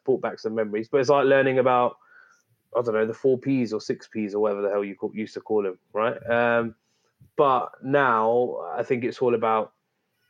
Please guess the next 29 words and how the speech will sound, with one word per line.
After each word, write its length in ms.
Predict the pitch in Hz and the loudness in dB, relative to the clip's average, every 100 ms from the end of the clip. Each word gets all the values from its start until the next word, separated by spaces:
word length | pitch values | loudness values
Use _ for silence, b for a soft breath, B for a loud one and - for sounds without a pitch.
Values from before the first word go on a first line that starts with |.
| - - | -20 -4
especially, 360 | - 185 180 | 0 2 2
especially 300 | 147 196 185 | 2 2 6
where 120 | 170 | 6
the 100 | 151 | 6
industry 380 | 151 139 - 127 | 4 0 0 0
is 120 | 123 | 2
and 100 | 127 | 2
where 100 | 127 | 2
technology 640 | 117 139 131 131 113 110 104 | 2 0 2 2 0 -2 0
is 360 | 107 104 - - _ | 0 -4 -14 -20 _
in, 540 | 95 110 110 123 120 104 | -12 -8 -4 -2 -2 -2
in, 380 | 113 113 107 - - | -2 -2 -6 -10 -4
in 180 | 113 | -2
the 80 | 107 | 0
world, 420 | 117 120 101 110 - b b b _ _ | 2 4 4 2 -4 b b b _ _
y-, 180 | - 120 - - | -20 -16 -16 -6
you 160 | 131 | -2
gotta 200 | 135 135 | 4 4
be 120 | 123 120 | 4 0
fast, 460 | - 143 127 - | 2 4 4 0
you 80 | 120 | 0
gotta 140 | 120 | 2
be, 240 | 113 113 - _ | 2 -2 -6 _
you 140 | - 131 | -2 2
know, 260 | 110 107 - _ _ | 2 0 -8 _ _
you 180 | - 127 | -10 -4
gotta 180 | 123 107 | -2 -2
be 140 | 117 | -4
mega 720 | 117 127 147 156 127 127 117 | -2 -2 2 2 4 4 2